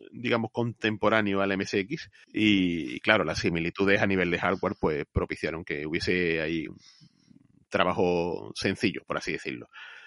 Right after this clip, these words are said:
Y, y antes, antes incluso del M S X, pues, se habían metido con, con el hardware de, de Casio, las consolas estas de Casio que realizó, la, la P V mil y la P V dos mil. Eh, bueno, consola. La primera era una consola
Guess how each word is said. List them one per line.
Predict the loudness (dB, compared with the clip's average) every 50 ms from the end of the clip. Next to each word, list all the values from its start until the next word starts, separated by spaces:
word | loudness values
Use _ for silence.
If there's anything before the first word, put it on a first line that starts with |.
| -20 -20 -20 _ _ _ _ _ _ 2
Y, | 4 6 6 6 4 4 2 0 -2 -4 -6 -6 0
y | 4 6
antes, | 6 6 6 6 4 2 2 0 -4 -4
antes | -4 -2 0 0 -2
incluso | 0 2 4 4 6 6
del | 6 6 6
M | 6 4
S | 2 2 0
X, | -2 -2 -2 -2
pues, | 0 0 0 0
se | 0 0
habían | 0 0 0 0
metido | -2 -2 0 0 0 0 2
con, | 2 2 2 2 0 -2 -4 -6 -8 -12 -16 -16 -6
con | -4 -2 -2 0
el | -2 -2 -2 -2 -2 -2
hardware | 0 2 4 4 6 4 4 4
de, | 4 4 4 2 2 2 0 0 -2 -4
de | -6 -10 -2 0
Casio, | 2 2 2 2 2 0
las | 0 -2
consolas | -4 -8 -6 -4 -2 -2 -2 -4
estas | -4 -6 -6 -6
de | -6 -4
Casio | -4 -4 -4 -4 -4 -4
que | -4 -4
realizó, | -4 -4 -6 -4 -4 -2 -2
la, | 0 0 0 0 0 -2 -4 -8 -14 -20 -20 -20 _ _ _ _ _ _ _
la | -2 0 2 2 4 2 2 2 2
P | 2 4
V | 4 6 6 6
mil | 6 6 6 6 6 4
y | 4
la | 4 4 4 4
P | 4 4
V | 4 4
dos | 2 2 0 2
mil. | 2 2 2 0 -4 _ _ _ _ _ _ _ _ _ _ _
Eh, | -8 -4 -2 -2 2 4
bueno, | 4 4 4 2 -2 -4
consola. | -4 -2 0 2 2 0 0 -2
La | -2 -2 -2 -2
primera | -2 -4 -2 0 2 2 2 2
era | 2
una | 2 0 0
consola | -2 -2 0 2 2 2 2 0 -2